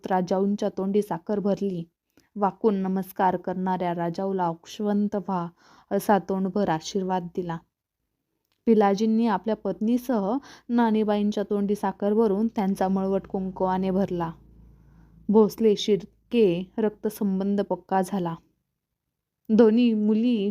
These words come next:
जिजाऊंना आणि सदरेला नमस्कार करून आत गेल्या. शंभूराजे आणि गणोजी जिजाऊंच्या शेजारी सदर बैठकीला अदबीने बसले.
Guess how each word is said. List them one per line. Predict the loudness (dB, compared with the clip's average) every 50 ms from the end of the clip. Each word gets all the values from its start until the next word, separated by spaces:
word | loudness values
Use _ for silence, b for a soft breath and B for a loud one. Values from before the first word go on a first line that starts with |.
| 0
जिजाऊंना | 0 -2 -2 0 -2 -2 0 0 2 2 2 2
आणि | 2 0 0 0 0 0 -2 b b b b b _ 0
सदरेला | 0 2 4 4 4 4 4 2 2
नमस्कार | 0 0 0 -2 -2 -4 -4 -4 -2 -2 -2
करून | -2 -2 -2 0 0 -2 -2 -4
आत | -2 -2 -2 -2 -2 -2 0
गेल्या. | 0 0 0 -2 -4 -6 -8 -12 _ _ _ _ _ _ _ _
शंभूराजे | -8 0 2 2 2 4 6 6 6 6 4 2 2 0 0
आणि | 0 2 0 0 0
गणोजी | 0 0 0 0 2 0 -2 -2 -2 -2 -2 -2 B B B B B B -4 2
जिजाऊंच्या | 2 2 2 2 0 0 2 0 2 0 0 -2
शेजारी | -4 -8 2 4 4 4 4 4 2 2 2 2 0 0
सदर | -2 0 -2 0 2 2 0
बैठकीला | 2 2 0 -2 -2 -4 -8 -4 -2 0 0 0 0
अदबीने | -2 -2 0 0 0 2 2 2 2 2
बसले. | 2 2 0 -2 -2 -8 -10 -8 -8